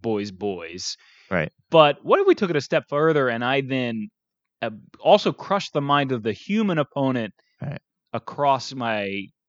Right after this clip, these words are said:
Speaker 1: pa-, across the board from me? So not only have I killed all of his fictional characters, he's basically dead too now.
Speaker 2: Right. So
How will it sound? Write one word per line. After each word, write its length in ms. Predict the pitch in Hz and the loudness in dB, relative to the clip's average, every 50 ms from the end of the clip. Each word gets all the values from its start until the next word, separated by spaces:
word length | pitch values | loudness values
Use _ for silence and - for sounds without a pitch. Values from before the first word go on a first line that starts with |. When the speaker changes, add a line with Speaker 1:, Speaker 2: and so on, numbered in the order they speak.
| _ _ | _ _
Speaker 1:
pa-, 160 | - - - - | -18 -18 -18 -12
across 380 | - 110 104 - - 156 131 - | -12 -12 -12 -8 -6 -6 -6 -4
the 100 | - 107 | -6 -12
board 420 | 98 87 - 104 101 98 95 92 | -12 -8 -6 -6 -4 -4 -6 -8
from 240 | - - 92 82 73 | -10 -14 -16 -16 -14
me? 160 | 71 - - - _ - - _ _ | -16 -18 -20 -20 _ -20 -20 _ _
So 120 | - 151 | -6 -2
not 260 | 147 151 160 175 180 | 2 4 4 4 4
only 180 | 180 180 170 151 | 2 2 2 0
have 120 | 147 131 | 2 2
I 60 | 127 | 0
killed 240 | 120 - - 156 139 | -2 2 2 4 4
all 180 | 131 127 120 113 | 6 4 4 2
of 60 | 101 | 2
his 140 | 104 98 - | -2 -6 -4
fictional 360 | - 180 165 - - 131 110 | -6 -6 -6 -4 -6 -6 -6
characters, 480 | - - 110 101 95 - - 107 101 - - _ _ _ _ _ | -4 -4 -4 -4 -4 -6 -10 -12 -12 -14 -18 _ _ _ _ _
he's 460 | - - - 339 330 302 226 190 151 - _ - | -14 -2 2 4 4 4 2 0 -6 -12 _ -2
basically 540 | 120 127 110 107 - - 104 - 104 95 92 | 0 0 0 0 -2 -8 -10 -10 -8 -10 -8
dead 340 | 90 - 92 87 85 82 82 _ | -10 -10 -12 -12 -12 -14 -18 _
too 260 | - - 90 - 85 | -18 -16 -16 -16 -16
now. 180 | 87 82 - - - - | -18 -18 -20 -18 -6 -2
Speaker 2:
Right. 380 | - 110 120 98 78 - - | 0 0 0 0 -2 -4 -8
So 120 | - - | -12 -16